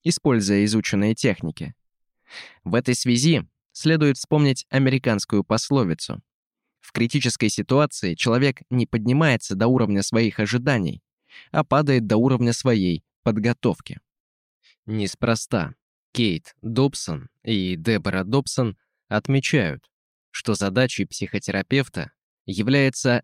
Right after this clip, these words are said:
лишить себя работы,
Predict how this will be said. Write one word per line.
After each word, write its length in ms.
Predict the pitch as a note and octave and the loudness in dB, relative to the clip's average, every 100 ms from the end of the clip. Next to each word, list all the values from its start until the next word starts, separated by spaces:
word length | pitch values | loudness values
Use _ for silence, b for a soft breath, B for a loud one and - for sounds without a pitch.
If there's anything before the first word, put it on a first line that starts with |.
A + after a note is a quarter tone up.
| - | -2
лишить 600 | A#2+ A#2+ - - A2 B2+ | 0 0 0 -2 -4 -4
себя 520 | - C#3+ F#2 D#2+ D2+ _ _ | -4 -2 -2 -4 -8 _ _
работы, 680 | - G2 G2 G#2 F#2 - G2+ | -6 -4 -2 -4 -6 -10 -18